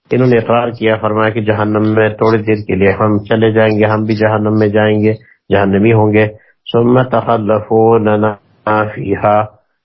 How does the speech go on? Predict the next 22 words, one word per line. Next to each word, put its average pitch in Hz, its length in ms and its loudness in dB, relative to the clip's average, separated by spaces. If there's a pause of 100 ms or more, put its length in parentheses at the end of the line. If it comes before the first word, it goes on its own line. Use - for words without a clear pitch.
(200)
پھر 127 240 0 (140)
اللہ 117 380 0
تعالی 110 320 0
ہمیں 110 300 0
بچا 107 500 -2
لے 107 180 0
گا، 110 60 2
اس 107 160 0
میں 107 120 -2
سے 110 140 0
نکالے 107 560 0
گا، 107 180 0 (640)
اس 117 180 -4
جہنم 107 460 0
سے، 107 240 0 (960)
کیونکہ 151 260 2
ہم 151 360 -2 (1400)
ابناء 127 340 0
اللہ 139 800 -2
و 117 80 -2
احبا 113 600 -2
ہے۔ 117 260 -4